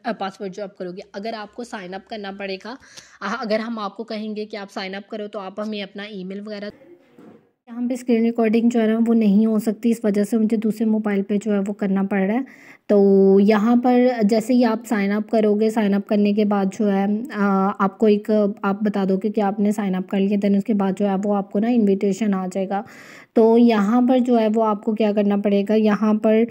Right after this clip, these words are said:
आपको, अ, जैसे ही आपने जो भी ईमेल दी होगी ना, यहाँ पर आपको आ जाएगा कि आपको जो वर्क जो है वो असाइन कर दिया गया है। जैसे ही आप वर्क असाइन करोगे, यहाँ पर आप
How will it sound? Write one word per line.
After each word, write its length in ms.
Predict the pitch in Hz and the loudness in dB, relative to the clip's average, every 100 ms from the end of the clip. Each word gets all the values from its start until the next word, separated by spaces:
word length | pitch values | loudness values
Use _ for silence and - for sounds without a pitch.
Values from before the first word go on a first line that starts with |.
| - - - | -6 -20 -4
आपको, 540 | 214 208 - 220 226 226 | -2 0 2 4 4 2
अ, 300 | 226 202 202 | 2 2 4
जैसे 300 | 208 208 240 | 2 2 2
ही 100 | 226 | 2
आपने 360 | 202 202 214 | 0 -2 0
जो 180 | 208 202 | 2 2
भी 120 | 214 | 2
ईमेल 240 | 214 208 202 | 2 4 4
दी 120 | 214 | 2
होगी 180 | 196 208 | 4 2
ना, 80 | |
यहाँ 340 | 220 208 190 202 | 2 2 2 0
पर 140 | 208 | 2
आपको 300 | 202 196 226 | 0 -2 -2
आ 140 | 208 185 | 0 0
जाएगा 280 | 196 196 | 0 0
कि 120 | 196 208 | 0 0
आपको 340 | 190 190 196 | 0 0 0
जो 200 | 190 196 | 2 0
वर्क 400 | 196 190 185 180 | 2 0 0 -2
जो 80 | 202 | 0
है 100 | 190 | 0
वो 120 | 190 | 0
असाइन 440 | 202 185 - 196 190 | -2 -4 -6 -6 -4
कर 220 | 196 190 | -2 -2
दिया 300 | 175 196 180 | -2 -4 -2
गया 180 | 180 185 | -2 -4
है। 60 | |
जैसे 320 | 180 208 - 247 | -2 -4 0 2
ही 160 | 240 | 2
आप 160 | 226 208 | 2 2
वर्क 280 | 208 202 220 | 2 2 0
असाइन 320 | 214 202 196 | -2 0 0
करोगे, 340 | 208 196 202 | 2 2 2
यहाँ 440 | 214 202 175 202 202 | 2 2 0 0 0
पर 160 | 214 | 0
आप 300 | 196 196 - | 0 0 -4